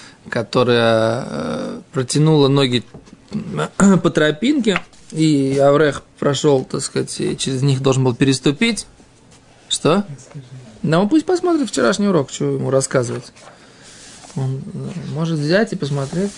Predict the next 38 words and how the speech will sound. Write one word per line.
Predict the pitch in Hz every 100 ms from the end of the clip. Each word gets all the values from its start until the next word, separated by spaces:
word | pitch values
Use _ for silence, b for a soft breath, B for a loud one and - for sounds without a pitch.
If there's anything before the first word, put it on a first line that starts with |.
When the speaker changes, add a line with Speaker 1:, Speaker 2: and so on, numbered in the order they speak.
| -
Speaker 1:
чай | 147
на | 139 135
сайте | 190 214 190
работает. | 175 160 - 160 - 262 269 - - B B B B B B B
Окей, | 151 147 214 262 - _ _
а | 156 151
мы | 185 226 214 220
не | 202
будем | 196 190 139 131
сейчас | 135 123 151
возвращаться | 143 151 156 160 139 139
к |
этой | 151 165
теме, | 247
потому | 202 165
что |
мы | 156
хотим | 156 160 156
продвинуться | 151 147 135 -
вперед. | - 175 240 247 - _ -
Те, | 175
кто | 165 151
хотят, | 151 143 214
могут | 165 143 -
смотреть. | 165 233 185
Но |
единственный, | 170 247 233 185 170 - 180
э, | 160 156 - - -
конкретный | 160 165 190 175
вывод | 165 165 147
мы | 151
из | 151
этого | 160 170
видим | 226 247 190 - -
там, | 170 - - B B B B B B B B B -
это | 170 170 185
то, | - 208
что | 208 - 170 165